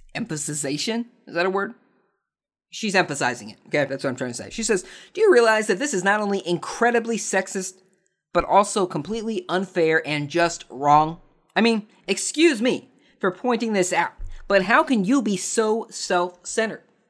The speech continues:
Girls have just as many rights as you do. So if we wanna play Fortnite, Halo, Minecraft, Overwatch, or any online game, we can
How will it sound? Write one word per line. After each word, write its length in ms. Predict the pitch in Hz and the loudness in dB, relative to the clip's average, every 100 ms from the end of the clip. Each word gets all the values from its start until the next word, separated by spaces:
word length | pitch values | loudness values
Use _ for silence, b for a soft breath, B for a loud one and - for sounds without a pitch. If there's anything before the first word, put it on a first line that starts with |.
| _ _ _ | _ _ _
Girls 360 | - 240 277 262 | 2 6 6 4
have 300 | 196 190 147 | 0 0 -2
just 440 | 143 214 247 - - | 0 2 2 -2 2
as 220 | 233 180 | 2 4
many 380 | 175 170 165 160 | 2 2 0 -4
rights 540 | 156 151 143 139 - - | 0 2 2 -2 -10 -8
as 360 | 151 151 143 - | -4 -4 -4 -8
you 320 | 135 175 175 | 2 4 4
do. 280 | 147 110 - _ _ _ _ _ _ _ - | 2 -4 -8 _ _ _ _ _ _ _ -4
So 120 | 170 | -2
if 100 | 160 | -2
we 80 | 220 | -2
wanna 200 | 269 294 | -2 2
play 160 | 277 | 2
Fortnite, 500 | 277 214 165 190 226 _ _ _ | 4 0 2 -4 -8 _ _ _
Halo, 500 | 196 180 175 190 220 _ 160 | 0 2 2 -2 -6 _ 0
Minecraft, 600 | 165 165 185 190 208 - - | 0 0 -2 -2 -4 -4 2
Overwatch, 560 | 185 175 165 175 175 - | 2 4 2 2 0 -2
or 320 | 196 185 185 - | 2 2 2 6
any 420 | 294 285 302 311 - | 8 8 4 0 4
online 720 | 220 233 233 208 208 220 220 | 6 6 4 2 2 2 0
game, 320 | 175 196 117 - _ _ _ _ _ _ _ _ _ _ | 2 2 2 -10 _ _ _ _ _ _ _ _ _ _
we 200 | 127 208 | -4 -4
can 480 | 247 202 143 113 | -2 -4 -4 -6